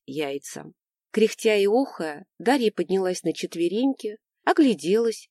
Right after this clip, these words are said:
не услышал ли случайный прохожий витиеватое выражение, несвойственное воспитанной молодой заведующей библиотекой. Собрала разлетевшиеся покупки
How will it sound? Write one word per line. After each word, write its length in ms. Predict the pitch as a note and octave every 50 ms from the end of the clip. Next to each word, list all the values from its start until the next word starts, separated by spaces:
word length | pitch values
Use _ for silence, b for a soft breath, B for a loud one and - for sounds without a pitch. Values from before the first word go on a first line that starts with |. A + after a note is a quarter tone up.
| _ -
не 160 | - G#3+ A#3
услышал 460 | A#3+ - - E4+ F#4+ - - A#3 G3+
ли 100 | F#3+ F#3+
случайный 600 | - - G3+ A3 - - A#3 F#3+ F3+ F3+ E3+ E3
прохожий 540 | - G3+ G#3 G#3 - - F4 F#4 - B3 G#3
витиеватое 720 | G3 G3 - - A3 G#3+ A3 A3 A#3+ A#3+ - A#3+ A#3 A#3
выражение, 840 | A3+ A#3+ B3 B3+ C#4+ C#4 - B3+ G#3+ F3 D3 C#3+ C#3+ C#3 D3+ D#3 _ _ _ -
несвойственное 880 | - D4+ F#4+ - - C4 A#3+ F#3 F3+ - - D#3+ D#3 D#3+ D#3 D#3 D3+ D3+
воспитанной 680 | F3 F#3 - - - D4 F#4+ - - G#3+ G3 F3 D#3
молодой 460 | D#3+ D#3+ D#3+ E3 E3 E3 G3+ B3 C#4
заведующей 680 | C4 - F3 E3 E3 F#3+ F3 E3 F3+ F3+ E3+ - - F#3
библиотекой. 1040 | E3 E3 F#3 E3+ F#3+ G3 G3 G3+ A3 A3+ - - - E3+ D3 - - C3 - - _ _ _ _ _ _ _
Собрала 480 | - - - B3+ B3 C4 C#4 D#4 F4 G4+
разлетевшиеся 880 | F#4 C4 G3 G3 F3+ F3 - - E3+ D#3+ - - E3+ D#3+ D#3+ - - E3
покупки 760 | - F3+ F#3 F#3+ - - E4+ F4+ - - - B3+ A#3+ A#3+ -